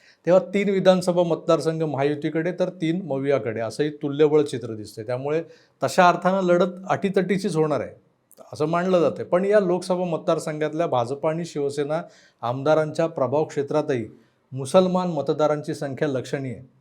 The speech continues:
या समाजासाठी छुपे आणि उघड असे दोन्ही प्रकारचे फतवे त्यांच्या मौलानांनी, उलेमांनी काढलेले आपण पाहिलेत. तेव्हा या एम फॅक्टरचा प्रभाव पुसून टाकणारा तोडगा जर दक्षिण मुंबईत महायुतीनं काढला असेल तर, आणि तरच आपण म्हणतोय तशी ही लढत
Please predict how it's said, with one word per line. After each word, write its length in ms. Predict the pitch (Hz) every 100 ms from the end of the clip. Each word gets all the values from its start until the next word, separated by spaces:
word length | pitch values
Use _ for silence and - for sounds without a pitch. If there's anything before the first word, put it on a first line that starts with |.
| _ _ _ _ 143
या 100 | 139
समाजासाठी 640 | - 151 165 170 170 180
छुपे 360 | 175 151 175 180
आणि 200 | 175 175
उघड 300 | 139 156 160
असे 240 | - 180
दोन्ही 280 | 147 151 190
प्रकारचे 440 | 190 175 165 170
फतवे 360 | - 131 127 95 - _ _ -
त्यांच्या 280 | 127 151
मौलानांनी, 640 | 143 135 143 147 147 143 147
उलेमांनी 540 | 131 131 139 135 135
काढलेले 400 | 131 117 117 127
आपण 260 | 127 127 131
पाहिलेत. 340 | 127 113 107 - _ _ _ -
तेव्हा 180 | 139 151
या 140 | 160 160
एम 200 | 175 196 180
फॅक्टरचा 460 | 147 - 156 165
प्रभाव 340 | 131 139 131 147
पुसून 380 | 143 131 165
टाकणारा 400 | 156 120 123 127
तोडगा 460 | 131 135 123 127 160
जर 300 | 139 180 196
दक्षिण 420 | 139 139 - 156
मुंबईत 360 | 151 143 151 147
महायुतीनं 480 | 127 123 127 131 135
काढला 320 | 131 123 131
असेल 520 | 113 - 139 101 - _ _ _ _ -
तर, 220 | 160 170
आणि 180 | 139 156
तरच 380 | 156 147 160 139
आपण 260 | 127 139
म्हणतोय 360 | 131 127 127 147 143
तशी 200 | 117 131
ही 160 | 139
लढत 200 | 131 135